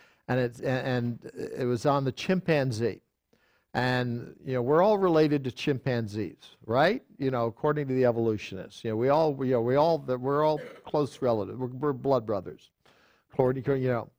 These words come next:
And, and for that to be possible, according to, why are you shaking your head? You don't believe that, Bob? I, I can, you know, does that help? Okay, but anyway, um,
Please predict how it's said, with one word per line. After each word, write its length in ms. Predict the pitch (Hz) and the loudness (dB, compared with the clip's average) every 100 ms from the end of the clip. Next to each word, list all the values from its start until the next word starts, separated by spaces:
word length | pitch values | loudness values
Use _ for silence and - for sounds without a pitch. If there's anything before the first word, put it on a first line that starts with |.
| - - _ _ | -20 -20 _ _
And, 240 | 143 139 151 | 2 2 2
and 200 | 151 143 | 0 0
for 120 | 160 | 2
that 300 | 156 226 - | 6 6 4
to 100 | 233 | -2
be 160 | 202 202 | -2 -2
possible, 640 | - 226 220 - 143 139 | 2 4 4 2 2 2
according 440 | 143 - 190 180 | 2 0 0 2
to, 300 | 165 147 143 104 - - | 4 4 2 -4 -18 -8
why 120 | 165 | -4
are 40 | |
you 120 | 226 196 | -4 -4
shaking 320 | 196 160 160 | -4 -4 -2
your 100 | 127 | -2
head? 100 | 107 | -2
You 60 | |
don't 160 | 113 151 | -4 -4
believe 220 | 160 170 | -4 -4
that, 180 | - 87 | -4 -4
Bob? 220 | 95 107 - _ _ _ _ _ _ _ _ | -6 -6 -12 _ _ _ _ _ _ _ _
I, 280 | - 147 147 | -4 0 2
I 40 | 151 | 2
can, 380 | 151 127 123 113 _ _ _ _ _ _ _ | 0 -2 -4 -8 _ _ _ _ _ _ _
you 220 | - 160 143 | -2 2 4
know, 240 | 131 127 | 4 2
does 220 | 127 123 | -2 0
that 180 | 151 156 | 2 4
help? 280 | 175 214 - _ _ _ _ _ _ _ _ _ _ _ _ 123 | 4 2 -2 _ _ _ _ _ _ _ _ _ _ _ _ 6
Okay, 440 | 185 214 151 104 | 8 8 2 2
but 200 | 127 226 | 8 12
anyway, 600 | 262 269 214 139 92 101 - _ _ _ _ _ _ - | 12 12 8 6 4 -8 -16 _ _ _ _ _ _ 4
um, 520 | 170 156 156 143 143 | 8 10 10 6 0